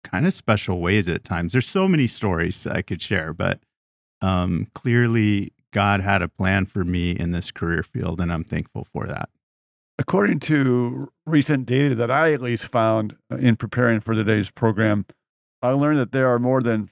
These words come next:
Speaker 2: thirteen hundred active duty military attorneys, or jags,
Speaker 1: Mm-hmm.
Speaker 2: who serve as commissioned officers in the Air Force. Growing up, I re-, remember my friend saying,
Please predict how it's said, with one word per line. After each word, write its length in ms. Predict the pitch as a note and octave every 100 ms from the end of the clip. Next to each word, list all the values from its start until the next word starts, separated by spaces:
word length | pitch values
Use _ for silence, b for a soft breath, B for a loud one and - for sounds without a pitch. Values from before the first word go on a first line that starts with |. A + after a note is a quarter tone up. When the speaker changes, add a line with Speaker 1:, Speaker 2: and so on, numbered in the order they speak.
| _
Speaker 2:
thirteen 520 | D3+ D#3 D3 - D#3
hundred 360 | C3 C#3 B2 G#2+
active 560 | - A#2+ A#2+ C#3 C3 A#2 - _ _
duty 340 | A#2+ A#2+ A#2 A2+
military 540 | A2 A2+ A2 A2+ A2+
attorneys, 440 | A2 - G2 F#2+ A2
or 80 |
jags, 520 | G#2 F#2+ F#2+ F#2 F#2 - _ _ -
Speaker 1:
Mm-hmm. 180 | F2+ F2
Speaker 2:
who 100 | C3+
serve 320 | - D3 C3
as 140 | A#2
commissioned 480 | - A#2+ C3+ D3+ A#2+
officers 460 | A#2 A2+ A2 A2 G2
in 80 |
the 80 | G2
Air 140 | G2+ G2
Force. 440 | - F#2 F2+ - _ _ _ _ _ _
Growing 400 | - D#3 E3 E3+
up, 240 | B2+ G#2+ - _ _ _ _ _ -
I 100 | C#3
re-, 300 | E3 E3 -
remember 420 | C#3+ C3+ C#3+ C3 A#2
my 220 | A#2+ B2+
friend 300 | - A2+ G#2+
saying, 440 | - A#2 A2+ G#2